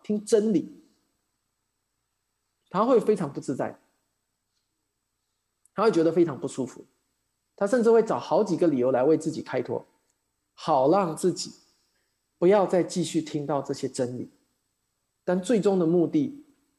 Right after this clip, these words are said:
是要让他自己的良心不要再忍受真正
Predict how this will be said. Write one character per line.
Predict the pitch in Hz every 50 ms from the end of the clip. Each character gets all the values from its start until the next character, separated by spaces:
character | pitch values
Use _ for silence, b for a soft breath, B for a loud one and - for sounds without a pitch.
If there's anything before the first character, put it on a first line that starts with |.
| _ _
是 | - 196
要 | 185
让 | 185 190 185
他 | 165 175 175
自 | 175 - - 226
己 | 170 - 147
的 | 123 127 120
良 | 120 120 117 113 120 147 160
心 | - - - 160 160 170 165 - _ _ _ _ _ -
不 | - 190
要 | 196 190 180 165
再 | 165 - 180 170
忍 | 156 143 147 127 101 - - 113
受 | - - - 175 151 143 131 - -
真 | - - 165 160 165 170
正 | 170 - 180 156 143